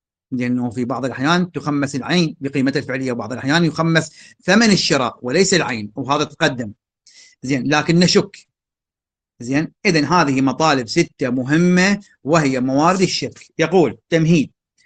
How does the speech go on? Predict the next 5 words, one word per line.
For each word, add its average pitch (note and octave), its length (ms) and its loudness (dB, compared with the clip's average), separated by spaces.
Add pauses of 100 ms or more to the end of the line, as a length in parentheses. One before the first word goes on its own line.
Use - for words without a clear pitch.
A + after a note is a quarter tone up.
(180)
بينا C#3 520 0
في C3 80 -4
الأبواب B2+ 380 0
الثلاثة C3 420 -2
السابقة"، C3 640 -2